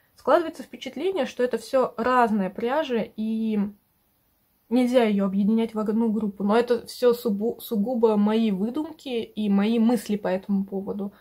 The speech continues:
То есть я не претендую на то, чтобы, э, оскорбить магазин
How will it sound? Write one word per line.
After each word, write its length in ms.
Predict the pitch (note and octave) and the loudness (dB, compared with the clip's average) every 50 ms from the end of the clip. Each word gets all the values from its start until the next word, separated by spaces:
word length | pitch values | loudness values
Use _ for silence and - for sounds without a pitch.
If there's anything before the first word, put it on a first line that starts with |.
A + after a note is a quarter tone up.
| _ _ | _ _
То 60 | - G#3 | -8 -6
есть 100 | G3+ - | -2 2
я 80 | A3 A3+ | 2 2
не 120 | G#3+ A3+ | 2 2
претендую 560 | A3+ G#3+ A3 G#3 - A#3 A#3 A#3 B3+ A#3+ A3 | 0 -2 -6 -4 -2 -2 0 0 2 2 2
на 120 | G#3 G3 F#3+ | 2 2 2
то, 160 | - B3 C#4 | 2 2 0
чтобы, 340 | - - - G#3 F#3+ G3+ G3 | 0 -2 -4 -2 0 0 0
э, 180 | F#3+ F#3+ - - | 0 0 -2 -4
оскорбить 720 | - G3+ G3 F#3 - - G3 - - A3+ A#3 G3+ A3+ G3+ - | -8 -8 -6 -6 -6 -8 -8 -6 -4 -2 -2 -2 -2 0 0
магазин 560 | G3 G3 F#3 F#3+ G3 G3 G#3 C4 E4 F4 F4+ | 0 0 2 2 0 0 0 -2 -4 -4 -6